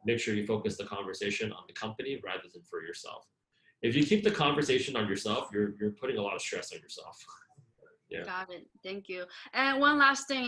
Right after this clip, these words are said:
Speaker 2: in terms of just experience-wise, I do have somewhat of a product management experience on the job, but is it necessary to have a portfolio or build something just to add that extra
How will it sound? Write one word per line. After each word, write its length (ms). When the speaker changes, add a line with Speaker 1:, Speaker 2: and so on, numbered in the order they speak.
Speaker 2:
in 140
terms 460
of 160
just 260
experience-wise, 880
I 120
do 260
have 360
somewhat 360
of 80
a 80
product 420
management 480
experience 500
on 160
the 100
job, 500
but 180
is 140
it 100
necessary 680
to 140
have 240
a 40
portfolio 600
or 260
build 220
something 480
just 300
to 80
add 260
that 200
extra 540